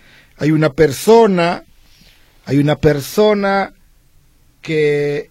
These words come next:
la detiene la policía y luego, ah, la ponen en libertad, porque fue ilegal la detención. Y luego la vuelven a detener, haciendo hechos similares, robando en un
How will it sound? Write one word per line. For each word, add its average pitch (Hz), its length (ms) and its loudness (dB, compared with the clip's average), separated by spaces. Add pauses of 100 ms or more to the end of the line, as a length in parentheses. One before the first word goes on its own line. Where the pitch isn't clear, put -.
la 147 140 -6
detiene 175 260 -6
la 160 140 -4
policía 143 680 -12 (1800)
y 147 120 -6
luego, 156 960 2 (100)
ah, 131 460 -6 (1000)
la 156 220 -6
ponen 165 320 -2
en 139 80 -8
libertad, 123 520 -10
porque 143 220 -2
fue 156 160 -2
ilegal 147 280 0
la 143 40 0
detención. 110 600 -10 (480)
Y 185 140 -2
luego 233 640 4
la 175 160 0
vuelven 208 260 0
a 190 40 4
detener, 214 640 0 (960)
haciendo 196 420 0 (140)
hechos 190 300 -4
similares, 208 560 0
robando 190 500 0
en 175 160 -8
un 185 460 -12